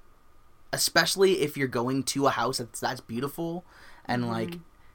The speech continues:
Speaker 1: you know, she mentions, like, "I don't want you to entertain me," but he would be entertaining her at home as well. Like, I think that, that what's, the only thing that happens of him, them going out is that, yes, they can, like, go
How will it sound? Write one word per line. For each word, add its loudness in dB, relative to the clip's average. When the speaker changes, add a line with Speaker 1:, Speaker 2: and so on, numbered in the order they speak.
Speaker 1:
you -2
know, 0
she -2
mentions, 0
like, 0
"I 8
don't 10
want 6
you 2
to 6
entertain 0
me," 0
but -2
he -6
would 4
be 2
entertaining -2
her 2
at -4
home 0
as 0
well. 6
Like, 4
I -2
think -4
that, 4
that 4
what's, 2
the -2
only 4
thing 0
that 2
happens 4
of -4
him, -4
them 0
going 0
out -4
is -2
that, -6
yes, 4
they -2
can, -10
like, -8
go 0